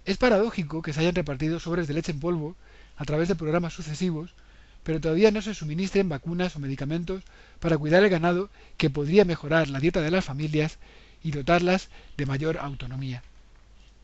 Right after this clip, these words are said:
La Carta de la Tierra no es un mapa como los que acabamos de ver, sino una propuesta de amistad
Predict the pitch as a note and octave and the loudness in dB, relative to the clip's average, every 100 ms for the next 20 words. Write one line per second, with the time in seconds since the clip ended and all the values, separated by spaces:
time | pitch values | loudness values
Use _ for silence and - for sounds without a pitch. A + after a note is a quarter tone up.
0 | - - - - - - - - - - | -20 -20 -20 -20 -20 -20 -20 -20 -20 -20
1 | - - E3 E3 A#3 C#4+ G#3+ C#3+ D3+ E3+ | -20 -6 2 4 6 6 4 4 6 8
2 | E3+ F3 - - - - - - - - | 8 6 4 -14 -20 -20 -20 -20 -20 -20
3 | - D#3+ F#3 A#3+ A3 E3 F3 F3 G3 - | -16 -4 2 2 2 4 6 8 6 4
4 | D#3 C#3 D3 C#3 C#3+ E3+ D3+ D3 G3+ - | -6 -4 -4 2 2 2 0 4 2 2
5 | - - - - - - - - - - | -16 -20 -20 -20 -20 -20 -20 -20 -20 -20
6 | - - - - F3 E3+ E3+ D#3 - - | -20 -18 -8 0 2 4 2 2 -2 -16
7 | - - - F#3 A3+ - E3 C#3+ G#3 A3 | -20 -18 -4 4 4 4 0 6 8 8
8 | - F3 F#3+ - D3 D3 D3 C3+ F3+ F3 | 6 4 4 2 2 2 2 -2 4 4